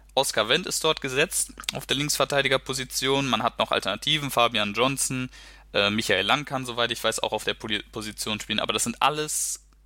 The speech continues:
keine prädestinierten Spieler für ein modernes, modernes Pressing- und Umschaltsystem, wie es Wagner auf Schalke etablieren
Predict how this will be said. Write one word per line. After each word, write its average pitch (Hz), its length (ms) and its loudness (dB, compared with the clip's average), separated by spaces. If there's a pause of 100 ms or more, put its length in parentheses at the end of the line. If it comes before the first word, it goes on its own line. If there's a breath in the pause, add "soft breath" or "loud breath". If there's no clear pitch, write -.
(160)
keine 160 400 -2
prädestinierten 127 800 0
Spieler 131 380 2
für 123 440 -2 (460 loud breath)
ein 110 100 2
modernes, 120 1040 2 (420)
modernes 117 420 2
Pressing- 120 380 0
und 113 140 -4
Umschaltsystem, 110 920 -2
wie 113 140 -2
es - 300 0 (160)
Wagner 110 420 2
auf - 120 -6
Schalke - 360 -2
etablieren 110 580 -4